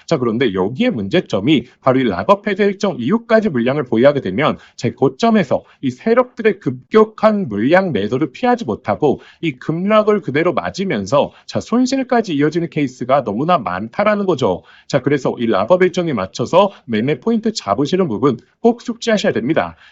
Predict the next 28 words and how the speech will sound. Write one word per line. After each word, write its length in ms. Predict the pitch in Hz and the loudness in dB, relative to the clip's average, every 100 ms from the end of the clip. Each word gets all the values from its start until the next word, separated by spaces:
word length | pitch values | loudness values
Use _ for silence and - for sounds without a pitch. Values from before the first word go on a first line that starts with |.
| _ | _
자, 220 | - 117 | -2 -2
차트 320 | - 220 - | 0 0 0
분석 340 | 262 269 254 185 | -2 0 0 0
이야기 220 | 165 175 | 0 -2
많이 280 | 107 95 175 | -4 -2 0
하시는데, 580 | 202 135 92 113 120 | 0 -2 -4 -2 -2
자, 100 | - | -2
이 60 | 101 | -6
고점에서 680 | - 135 127 220 208 143 95 | -4 -6 -2 0 0 0 -4
세력들이 680 | - 214 240 - 139 - - | -4 -2 -2 -2 -2 -2 -2
의도적으로 760 | 127 175 220 226 202 175 185 | 0 0 -2 0 0 0 -2
대량의 480 | - 104 98 160 214 | -2 -6 -2 0 0
물량을 560 | 185 135 107 101 165 131 | 0 0 0 0 0 0
매도해 420 | 101 98 175 202 | -2 0 2 2
버리는데, 600 | - 113 160 92 92 113 - _ | 2 -2 -2 -2 -2 -2 -4 _
자, 140 | - 95 | -6 -4
이걸 320 | 208 202 120 - - | 2 2 2 -2 -2
어떻게 560 | 113 127 233 220 226 | -2 2 0 0 -2
차트 420 | 226 233 226 240 | -4 -6 -4 -4
분석으로 500 | 180 175 170 185 180 | -2 -4 -2 0 0
잡아내겠습니까? 1080 | 185 - 123 123 98 - - 98 - 95 80 _ _ | -2 -2 0 0 0 -2 -2 -4 -4 -6 -6 _ _
자, 140 | - | -4
그래서 340 | 139 127 127 131 | -2 -2 -2 -2
현재 220 | 185 196 | -2 -2
이 60 | 185 | -4
자료집 380 | - - 127 202 | -2 -4 -4 -2
내용 200 | 180 170 | 0 -2
보시면 400 | 107 - 147 | -4 -4 -2